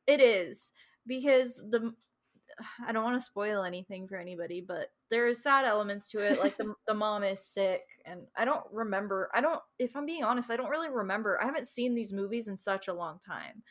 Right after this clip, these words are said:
Speaker 1: I don't remember
Speaker 2: Mm-hmm.
Speaker 1: exactly how that pans out, but I do remember, like, the mom being sick and, you know, Grave of Fireflies
Speaker 2: Yeah.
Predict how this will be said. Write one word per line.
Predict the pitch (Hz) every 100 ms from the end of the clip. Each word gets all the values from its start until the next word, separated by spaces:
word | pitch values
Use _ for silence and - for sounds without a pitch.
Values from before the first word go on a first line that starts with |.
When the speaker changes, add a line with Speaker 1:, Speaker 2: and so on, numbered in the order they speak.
| - - _
Speaker 1:
I | 208 208 202
don't | 220 214 202
remember | 202 190 196 196
Speaker 2:
Mm-hmm. | 190
Speaker 1:
exactly | 190 190 180 185 220 202
how | 208 196 190
that | 180 -
pans | - 196 196 202
out, | 214 220 214
but | 196
I | 185
do | 185 202
remember, | 202 190 196 196 180
like, | 175 160 180 _ - - -
the |
mom | 196 202 202
being | 202 190 185
sick | 196 - 214 208 208 -
and, | 202 202 202 196 196 -
you | 220 208
know, | 190 180 175 180 165 -
Grave | - 208
of | 196
Fireflies | - 185 180 185 185 175 180 180
Speaker 2:
Yeah. | 302 269